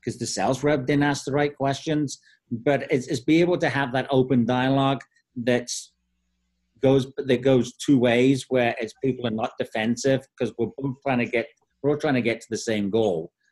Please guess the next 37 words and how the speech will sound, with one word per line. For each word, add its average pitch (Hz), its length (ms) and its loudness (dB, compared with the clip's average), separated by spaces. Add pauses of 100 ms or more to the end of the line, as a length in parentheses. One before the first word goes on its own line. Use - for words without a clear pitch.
(380)
But, 120 280 0 (200)
you 131 120 -2
know, 113 240 -6 (160)
to 139 100 2
me, 139 560 4 (160)
sit - 300 -8
down 139 320 0
after 123 400 -4
each 139 260 0
one 127 260 0
of 120 260 -2
them, 117 340 -2 (340)
um, 107 480 -6
that 123 180 0 (220)
talk 127 340 -4
through 127 480 4 (300)
any 123 160 2
of 127 80 2
the 123 80 -2
potential 123 500 -2
issues 110 640 -2 (240)
and 123 240 2
then 120 380 0
being 117 160 -2
able 117 280 2
to, 120 360 -4
to 120 320 0 (140)
take 127 220 0
that 110 260 -2 (560)
and 117 100 2
move 120 220 4
on 110 180 -2
to 110 100 -8
the 104 80 -2
next 104 240 -6
one. 95 220 -6
So 110 320 -2